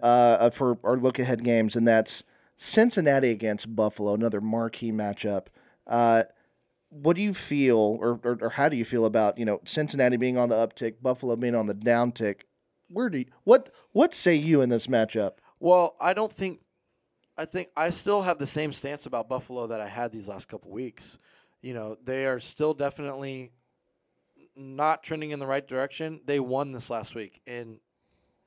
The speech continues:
Speaker 2: hey, when you need a win, you go in and get a win, no matter what, who the opponent is. But they didn't look great. They, they looked good-ish. Um,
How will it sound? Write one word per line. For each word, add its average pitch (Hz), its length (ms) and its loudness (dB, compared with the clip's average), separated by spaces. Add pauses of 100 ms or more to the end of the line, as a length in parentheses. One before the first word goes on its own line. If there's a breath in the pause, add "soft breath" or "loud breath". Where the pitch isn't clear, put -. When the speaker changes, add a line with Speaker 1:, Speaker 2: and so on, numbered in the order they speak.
Speaker 2:
hey, 120 240 -12
when 139 140 -10
you 147 100 -6
need 196 160 -2
a - 20 4
win, 196 360 0 (100)
you 151 160 -10
go 165 240 4
in 165 60 0
and 156 100 -10
get 160 100 0
a 151 40 0
win, 147 360 -4
no 143 120 -6
matter 135 260 -2
what, 131 240 -4
who 147 140 -4
the 139 120 -6
opponent 127 400 -12
is. 107 240 -16 (520 soft breath)
But 131 80 -8
they 151 80 0
didn't 170 260 -4
look 147 240 -4
great. 135 380 -6 (440)
They, 147 260 -6 (120)
they 143 160 -4
looked 151 300 -4 (880)
good-ish. 156 640 -6 (500)
Um, 123 500 -6